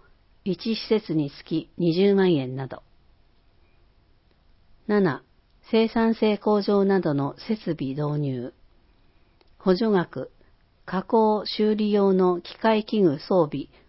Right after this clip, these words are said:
及び生産設備の導入。総額一千万円以上のもの。一施設につき五十万円。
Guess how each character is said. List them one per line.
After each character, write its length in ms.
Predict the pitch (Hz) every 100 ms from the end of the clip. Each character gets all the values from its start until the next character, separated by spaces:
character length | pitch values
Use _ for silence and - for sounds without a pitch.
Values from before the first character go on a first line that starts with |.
| _
及 300 | 339 190 196
び 320 | 165 156 151 -
生 180 | - 226
産 240 | 220 233 220
設 300 | 226 214 165
備 160 | 160
の 220 | 143 135
導 300 | 170 165 160
入。 340 | 151 139 131 - _ _ _ _ _ -
総 180 | 214 208
額 460 | 202 - 180 185
一 160 | - 196 -
千 180 | 233 226
万 180 | 220 214
円 260 | 202 196
以 80 | 190
上 200 | 175 151
の 100 | 135
も 120 | 135
の。 160 | 131 131 _ _ _ _ _ _ _ -
一 300 | 165 226 220
施 120 | -
設 240 | 214 -
に 160 | 156 143
つ 140 | -
き 240 | - 156 -
五 180 | 175 160
十 240 | 170 208
万 240 | 208 185 143
円。 260 | 110 117